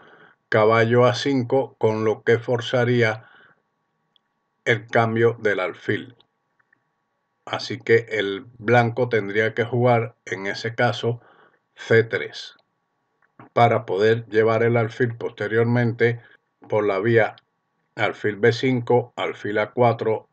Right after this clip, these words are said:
alfil C dos, y no desprenderse de tan preciado alfil. Alfil B tres, continuó Carlsen, quien escoge la línea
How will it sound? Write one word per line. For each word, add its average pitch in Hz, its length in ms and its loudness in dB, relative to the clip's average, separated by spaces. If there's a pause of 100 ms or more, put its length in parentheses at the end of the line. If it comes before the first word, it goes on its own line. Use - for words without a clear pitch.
alfil 92 580 -8 (200)
C 104 240 -2
dos, - 460 -12 (380)
y 110 140 -4
no 104 160 -4
desprenderse 110 840 -2 (420)
de 104 200 -2
tan 104 400 -8 (140)
preciado 92 800 -6 (180)
alfil. - 500 -10 (400)
Alfil 104 400 -6
B 117 140 0
tres, 135 540 2 (300)
continuó 110 760 -2 (160)
Carlsen, - 500 -4 (280)
quien 143 240 6
escoge 117 640 0 (160)
la 101 240 -4
línea 123 580 -2